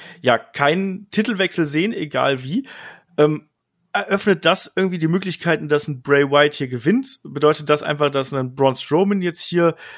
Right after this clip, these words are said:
gewinnt und dann, äh, im Nachgang der Fiend nochmal attackiert?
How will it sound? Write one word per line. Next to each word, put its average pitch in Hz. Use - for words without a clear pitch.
gewinnt 170
und 147
dann, 139
äh, 127
im 147
Nachgang 165
der 147
Fiend 226
nochmal 180
attackiert? 170